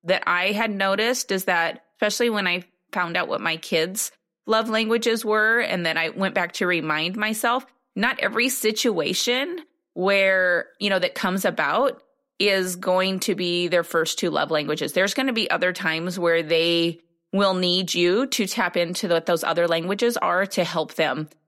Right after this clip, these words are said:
depending on situations that happen. And this might make more sense after I give you some examples.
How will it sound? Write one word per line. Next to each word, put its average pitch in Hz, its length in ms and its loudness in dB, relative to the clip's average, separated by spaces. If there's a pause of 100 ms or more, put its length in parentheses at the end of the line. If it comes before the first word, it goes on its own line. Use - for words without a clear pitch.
(100)
depending 185 420 0
on 156 140 -2
situations 160 680 -2
that - 200 -2
happen. - 480 -4 (280)
And 196 160 0
this 214 120 0
might 202 160 0
make 180 200 -2
more 170 120 2
sense 156 320 -4
after 165 200 0
I 160 40 2
give 151 180 -4
you 156 80 -2
some 160 200 -2
examples. 151 600 -4